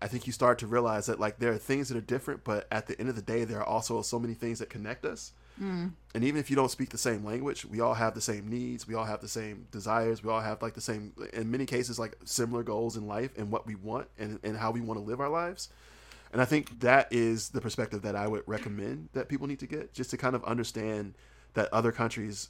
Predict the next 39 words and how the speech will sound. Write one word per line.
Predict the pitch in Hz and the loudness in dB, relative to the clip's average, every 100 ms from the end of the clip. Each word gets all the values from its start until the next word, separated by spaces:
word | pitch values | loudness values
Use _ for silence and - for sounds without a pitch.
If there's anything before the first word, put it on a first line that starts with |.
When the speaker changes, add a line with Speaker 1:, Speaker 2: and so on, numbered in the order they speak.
| - | -6
Speaker 1:
um, | 98 98 95 101 - - - - | -6 -6 -8 -14 -18 -20 -20 0
are | 110 139 | 4 4
different, | - 147 - 71 - | 6 2 2 -12 -8
and | 104 107 104 107 | -2 -2 -2 -4
the | 135 | -2
differences | - 123 143 - 135 135 - | 0 0 0 -2 -2 -4 0
are | 107 107 107 | 4 4 2
kind | - 113 | 0 0
of | 110 | 0
what | 110 - | -4 -2
makes | 110 110 | -2 -2
them | 131 113 | -2 -4
other | 104 | -4
countries, | 104 135 151 156 | -4 -6 -6 -6
but | - 113 - - | -2 -2 -2 -8
the | - 104 104 101 98 - | -4 -2 0 -2 -4 -6
things | 120 131 | -2 0
that | 127 | 0
are | 113 | 0
the | 107 | -2
same | - 120 110 | -2 -2 -2
are | 98 | -4
kind | 110 | -4
of | 107 | -4
what | 92 | -6
makes | 104 92 | -8 -6
us | |
all | 92 82 | -6 -4
human. | 117 143 - - - - - | -4 -6 -8 -14 -18 -12 -2
Speaker 2:
Mm-hmm. | 180 175 170 175 - - - - - | 2 2 2 -4 -10 -20 -20 -20 -4
Speaker 1:
And | 117 | 4
then | 143 139 123 | 6 6 8
I | 139 | 8
would | 143 | 8
say | 147 | 8
also, | 127 123 131 147 131 | 8 8 8 6 6
uh, | 110 113 110 104 107 - | 6 6 6 4 -2 -4
you | 139 | -2
know, | 117 | 0